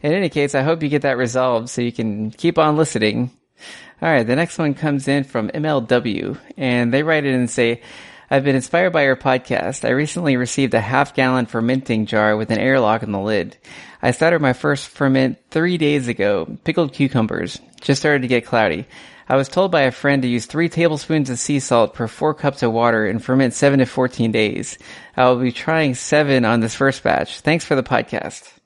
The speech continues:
And then later, I, I had written him back, and then he writes back and says, "My home temperature is about seventy degrees Fahrenheit. I've been taking a photo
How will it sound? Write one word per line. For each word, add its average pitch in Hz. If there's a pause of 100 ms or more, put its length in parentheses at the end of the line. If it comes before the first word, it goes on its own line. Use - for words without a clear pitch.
(540)
And 139
then 135
later, 156
I, 117
I -
had 120
written 139
him 113
back, 120
and 120
then 123
he 120
writes 120
back 123
and 120
says, 113 (580)
"My 135
home 165
temperature 160
is 135
about 117
seventy 135
degrees 123
Fahrenheit. 120 (120)
I've 151
been 147
taking 165
a 131
photo 156